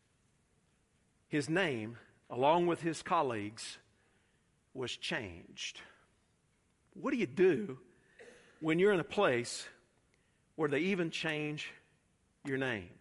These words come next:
The commitment was challenged in the face of a name change. But make sure you understand, what could not be changed because of Daniel's commitment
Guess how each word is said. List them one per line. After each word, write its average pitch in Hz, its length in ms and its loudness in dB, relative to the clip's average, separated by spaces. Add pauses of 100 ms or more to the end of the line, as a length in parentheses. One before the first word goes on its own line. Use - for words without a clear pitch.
(800)
The 175 80 2
commitment 202 720 2
was 165 140 -2
challenged 131 720 2
in 156 80 -2
the 143 80 -4
face 139 600 -2 (1160)
of 147 140 0
a 147 40 2
name 185 240 0
change. - 640 -12 (1600)
But 165 100 0
make 240 160 4
sure 240 180 0
you 196 240 2
understand, 143 720 -4 (960)
what 214 240 4
could 302 280 2
not 160 280 2
be 156 120 -2
changed 139 640 -4
because 220 460 4
of 147 140 -4
Daniel's 190 420 2
commitment 139 600 -4